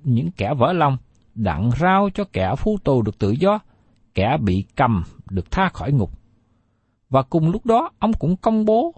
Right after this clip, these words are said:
ngày báo thù của Chúa. Làm sao hai điều này trở thành sự thật? Nếu người tiên tri đứng tại nơi chúng ta đứng hiện nay, ông có thể hiểu được. Chúng ta đang đứng ở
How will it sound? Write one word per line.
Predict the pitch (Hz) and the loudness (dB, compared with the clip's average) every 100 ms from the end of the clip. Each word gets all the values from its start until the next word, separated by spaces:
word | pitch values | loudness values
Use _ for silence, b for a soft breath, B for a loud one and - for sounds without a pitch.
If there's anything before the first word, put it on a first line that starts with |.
| _ _ - | _ _ -2
ngày | 135 143 110 | 0 2 2
báo | 107 - 320 | 2 -2 -2
thù | - 131 76 | -2 0 -2
của | 104 | -6
Chúa. | 120 165 208 - _ _ _ _ _ _ _ _ | -2 -2 -2 -10 _ _ _ _ _ _ _ _
Làm | 151 160 | 2 2
sao | 151 240 226 | 0 0 0
hai | 247 254 | 2 2
điều | 170 147 | 2 4
này | 151 143 | 2 2
trở | 127 208 | 2 0
thành | - 160 | 2 0
sự | - 175 | 0 -2
thật? | 143 - _ _ _ _ _ _ _ _ _ _ _ _ _ _ - | -2 -4 _ _ _ _ _ _ _ _ _ _ _ _ _ _ 0
Nếu | 143 214 339 | 2 2 2
người | 165 156 104 | 2 4 2
tiên | - 190 185 | 2 0 2
tri | 196 190 185 - _ | 0 -2 -6 -12 _
đứng | 190 254 349 | 0 0 -2
tại | - 123 | -2 2
nơi | 160 208 | 4 2
chúng | 196 240 | 2 0
ta | 262 | 0
đứng | 208 254 | 0 0
hiện | 151 107 160 | 2 2 2
nay, | 185 190 - _ - | 2 0 -8 _ 0
ông | 202 | 0
có | 226 | 0
thể | - 120 | 0 0
hiểu | 113 127 | 0 0
được. | 139 - - _ _ _ _ _ _ _ | 0 -4 -16 _ _ _ _ _ _ _
Chúng | 202 254 | -2 0
ta | 226 | 2
đang | 208 208 202 202 | 2 2 2 2
đứng | 226 339 | 0 -2
ở | - | -2